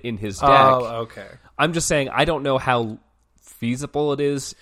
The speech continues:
Speaker 1: Like,
Speaker 2: Well,
Speaker 1: I
Speaker 2: the
Speaker 1: think in limited it'll be super easy to just churn
Speaker 2: Yeah.
Speaker 1: through your deck and be like, "Oh, let me just jumpstart through." But
Speaker 2: I think
Speaker 1: yeah.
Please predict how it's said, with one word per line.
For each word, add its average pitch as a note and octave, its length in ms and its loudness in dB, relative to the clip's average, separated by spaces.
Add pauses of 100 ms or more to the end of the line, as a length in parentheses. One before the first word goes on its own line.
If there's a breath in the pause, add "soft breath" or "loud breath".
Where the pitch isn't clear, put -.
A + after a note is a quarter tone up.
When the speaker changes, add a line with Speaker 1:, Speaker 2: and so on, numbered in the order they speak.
(160 soft breath)
Speaker 1:
Like, F#3 120 4
Speaker 2:
Well, F#3+ 100 6
Speaker 1:
I F#3+ 40 4
Speaker 2:
the F3 60 -4
Speaker 1:
think F#3+ 160 2
in C3+ 160 -4
limited B2+ 240 -2
it'll G#2+ 120 -4
be G#2 140 -8
super A2+ 440 -6
easy G#2+ 260 -4
to - 40 -14
just - 180 -12
churn A2+ 300 -4
Speaker 2:
Yeah. A2 60 -6
Speaker 1:
through A2 120 -4
your G#2+ 120 -4
deck G#2+ 300 -4
and G#2 80 -8
be A2 100 -2
like, G#2+ 240 0
"Oh, F3+ 160 4
let B2+ 120 -2
me A#2 80 -4
just - 220 -12
jumpstart C3+ 500 -4
through." C3 340 -2
But A2 240 -2
Speaker 2:
I E3 80 0
think F#3 200 -4 (160)
Speaker 1:
yeah. F2+ 180 -6